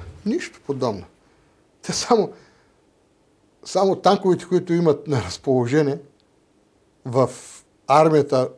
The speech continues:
не броят тези, които са военновременните запаси. Защото да, има танкове във военновременните запаси, които са стари модели, но са боеготови. Те само да ги наредят един до друг по протежение на хиляда и сто километра,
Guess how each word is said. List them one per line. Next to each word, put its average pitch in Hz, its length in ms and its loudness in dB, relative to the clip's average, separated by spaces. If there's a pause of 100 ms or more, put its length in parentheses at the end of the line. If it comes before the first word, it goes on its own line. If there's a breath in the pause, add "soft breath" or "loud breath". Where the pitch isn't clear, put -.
(120)
не 135 160 -2
броят 131 360 4
тези, 143 240 2
които 143 240 -4
са 139 260 2 (800 loud breath)
военновременните 139 840 2
запаси. - 600 -12 (500)
Защото 113 240 -8
да, 139 180 4
има 143 360 2 (400 loud breath)
танкове 143 340 0
във 123 180 -2
военновременните 139 640 2
запаси, 147 380 -2
които 156 220 -6
са 170 140 -8
стари 208 400 4 (140)
модели, 139 540 0
но 135 140 -4
са 131 140 -6
боеготови. 127 580 0 (240 loud breath)
Те - 140 -10
само 254 260 4
да 214 120 6
ги 202 80 6
наредят 190 400 4
един 175 280 2
до 160 100 2
друг 160 240 0 (400 loud breath)
по 147 120 2
протежение 151 400 2
на 143 120 0
хиляда 143 280 4
и 127 80 0
сто - 220 -6
километра, 143 520 -6